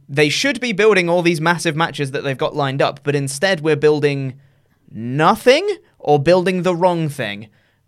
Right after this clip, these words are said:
And I'm very confused as to what they're doing, and I don't know whether this leads into Survivor Series or beyond. I don't think so.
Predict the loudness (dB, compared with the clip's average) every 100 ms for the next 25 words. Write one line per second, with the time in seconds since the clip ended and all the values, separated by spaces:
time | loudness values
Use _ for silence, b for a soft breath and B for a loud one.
0 | -8 -4 0 2 2 0 -4 -4 -4 -8
1 | -8 -4 -2 0 0 -2 -6 -4 -4 0
2 | 0 0 -2 -4 -4 -4 -6 -8 -10 -2
3 | 0 0 -4 -4 -4 -8 -12 -12 -14 -10
4 | -2 0 0 -4 -14 _ _ _ _ _
5 | _ -8 -4 -4 -2 -2 -2 -2 0 0
6 | -2